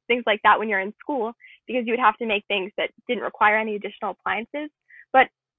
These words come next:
um, in the comfort of your own home and on Zoom, you can use all of those appliances and be able to make more complex dishes. Um, so I was, I applied for Grip Tape and I was like, "Well,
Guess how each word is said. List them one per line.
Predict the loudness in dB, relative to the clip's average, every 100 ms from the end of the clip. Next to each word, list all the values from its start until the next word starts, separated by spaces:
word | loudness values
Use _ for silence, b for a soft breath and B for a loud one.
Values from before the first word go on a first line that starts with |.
| _
um, | 2 2 -2
in | -4
the |
comfort | -4 -4 -2
of | -2
your | 0 -2
own | -2
home | 2 2 2
and | -2 -2
on | -2 -2 -4
Zoom, | -6 -4
you | -6
can | -6 -8 -8
use | -2 2 2 2
all | 0 0
of | 0
those | -2 -4 -8 b b b
appliances | -2 2 0 0 -6
and | -4
be | -2
able | -2 -2
to | -4
make | -2 -4 -6
more | -4 -4
complex | -2 -4 -2 -6 _ -6
dishes. | -4 -4 -6 -10 B B B B _ 4
Um, | 4 2
so | 0
I | 0
was, | -2 -2 2
I | 2
applied | 4 2
for | 0
Grip | -6 -8 -6
Tape | -6
and | -4
I | -4
was | -4
like, | -8 -8
"Well, | -10